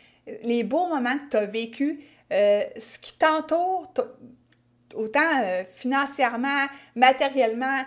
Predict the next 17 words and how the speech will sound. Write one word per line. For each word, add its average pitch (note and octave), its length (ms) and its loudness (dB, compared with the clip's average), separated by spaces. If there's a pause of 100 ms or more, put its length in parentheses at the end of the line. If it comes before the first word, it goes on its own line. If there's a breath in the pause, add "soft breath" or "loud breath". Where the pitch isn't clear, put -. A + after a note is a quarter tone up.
(300 loud breath)
les G#3+ 280 -2
gens C4+ 340 -2
qui - 120 -14
t'entourent, C4+ 600 0
donc G#3+ 300 -4
peu E4 80 -2
importe D4 480 -2
les, G3 340 -8
les G#3 160 -12
belles D4+ 300 4
aventures A#3+ 580 0
vécues, B3 520 -6 (500 loud breath)
prends C4 160 -6
un C4+ 60 -2
moment G#3+ 260 -8
pour G#3 180 -14
ça. - 140 -18